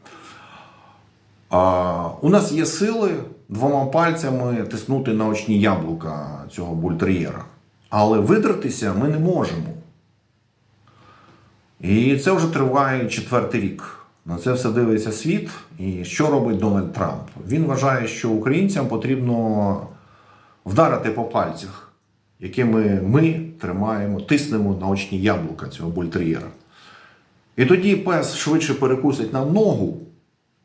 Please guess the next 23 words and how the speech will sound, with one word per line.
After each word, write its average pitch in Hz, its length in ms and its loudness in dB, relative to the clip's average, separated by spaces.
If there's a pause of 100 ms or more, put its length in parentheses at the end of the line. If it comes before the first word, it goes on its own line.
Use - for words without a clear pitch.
(840)
і 127 100 2
піде 139 320 4
її 127 120 2
догризати 101 600 2
десь 87 200 -6
там 82 160 -8
в 80 100 -14
кущі. 69 500 -10 (2250)
Він 165 200 6
пробує 180 380 4
нам 135 180 -2
це 131 100 -8
зробити, 131 760 -2 (220)
не 110 200 2
виходить 147 580 0
у - 100 -14
нього. 50 200 -16 (840)
Далі 160 440 2 (640)
Трамп 131 360 0
заходить 107 480 -2
з 98 60 2
іншого 113 320 2
боку 135 500 0